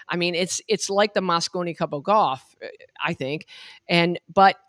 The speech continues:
what would happen, the same thing that would happen that we witnessed out in Vegas. There would be tons of, like,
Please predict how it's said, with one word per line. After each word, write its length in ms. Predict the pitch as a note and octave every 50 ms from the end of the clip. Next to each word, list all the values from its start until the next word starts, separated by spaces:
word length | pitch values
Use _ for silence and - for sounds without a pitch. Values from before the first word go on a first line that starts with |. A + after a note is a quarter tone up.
| _ -
what 160 | F#3 F#3 F3+ F3
would 100 | F#3+ E3+
happen, 380 | F3+ G3 A#3 B3+ B3 A3 F#3+
the 100 | F3 F3
same 340 | E3 - - G#3+ G#3+ G#3+ G#3
thing 180 | D3 G#3+ G3+ G3
that 100 | F#3 F3
would 100 | F3 D#3+
happen 440 | - F3+ F3 F3 F3 - F3+ E3+
that 120 | E3 D#3+ D#3+
we 140 | F3 F#3 F#3+
witnessed 360 | E3+ F3 B2+ - F3 - -
out 140 | D#3+ B2 D3
in 80 | E3
Vegas. 460 | F#3 B3 C4+ A3 F3+ C#3 C3+ - -
There 140 | - F#3+ F3+
would 160 | F#3+ G3+ F3
be 120 | D3 F3+ D#3+
tons 460 | - - - G3+ G#3+ A3 A3+ A3 G#3+
of, 140 | G#3+ F3+ E3
like, 340 | F3 F3 E3 D3+ C3+ -